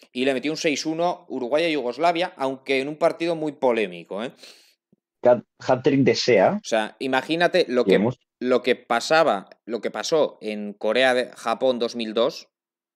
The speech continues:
Speaker 1: con el arbitraje, imagínate lo que podía pasar en mil novecientos treinta.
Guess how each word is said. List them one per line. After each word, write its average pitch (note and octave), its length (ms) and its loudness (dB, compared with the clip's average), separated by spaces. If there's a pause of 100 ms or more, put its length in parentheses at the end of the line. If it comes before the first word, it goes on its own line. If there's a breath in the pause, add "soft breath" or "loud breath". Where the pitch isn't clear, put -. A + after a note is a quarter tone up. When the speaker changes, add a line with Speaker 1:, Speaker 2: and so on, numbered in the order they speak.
(640)
Speaker 1:
con A2 200 -2
el A2 100 2
arbitraje, A2 680 0
imagínate A#2 840 -4
lo A2 160 -6
que G#2+ 100 -8
podía G#2+ 360 -2
pasar A#2+ 300 -4
en A2+ 120 -4
mil A#2 160 -6
novecientos G#2+ 560 -8
treinta. C3+ 500 -2